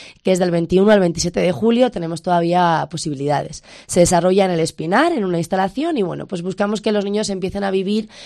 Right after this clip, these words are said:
una experiencia de encuentro con los demás, de estar separados de casa, en un encuentro con Dios y, bueno, una educación en valores y ese desarrollo integral que hablábamos de la persona.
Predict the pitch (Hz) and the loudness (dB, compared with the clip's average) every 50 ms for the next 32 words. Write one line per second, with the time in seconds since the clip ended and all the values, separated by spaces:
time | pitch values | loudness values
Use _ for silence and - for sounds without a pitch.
0 | - - - 170 180 175 - 190 175 180 175 190 185 165 160 151 175 165 160 - | -16 -8 -4 -2 -2 -2 0 -2 -2 -2 -2 -2 -2 -2 0 0 0 0 0 0
1 | 160 165 165 156 156 147 151 156 185 226 277 311 302 208 196 156 - 165 165 - | -2 0 0 0 0 0 0 2 4 4 4 4 4 2 0 -2 -2 -4 -4 -4
2 | 165 160 - 160 151 139 143 143 139 143 - - 233 254 - - 294 294 285 262 | -4 -4 -2 -2 -2 -2 -4 -6 -8 -6 -2 0 0 0 2 0 0 0 0 0
3 | 196 180 175 165 156 - 170 165 156 170 165 165 156 - - 156 165 170 214 254 | -2 -2 -4 -4 -4 -4 -6 -6 -4 -4 -4 -4 -4 -4 -8 -10 -4 0 2 4
4 | 285 302 311 - 240 208 180 170 165 165 160 170 165 190 247 285 233 190 175 160 | 4 4 4 2 0 -2 0 0 0 0 -2 -4 -4 -6 -6 -4 -2 -2 -2 -2
5 | - 160 - 170 165 160 156 156 156 156 156 160 160 160 151 - - _ - 233 | -2 -4 -6 -6 -6 -4 -4 -4 -4 -6 -6 -8 -8 -10 -12 -12 -14 _ -10 -6
6 | 170 160 156 151 151 165 160 151 165 160 160 160 156 156 147 156 147 147 156 156 | -4 -4 -2 -2 -2 -2 -2 0 0 -2 -2 -2 -4 -4 -6 -6 -4 -4 -4 -4
7 | 151 175 165 160 156 156 156 156 151 156 151 147 - - 143 - 156 147 147 139 | -4 -4 -4 -2 -2 -2 -4 -4 -6 -6 -6 -6 -8 -8 -10 -8 -10 -10 -10 -12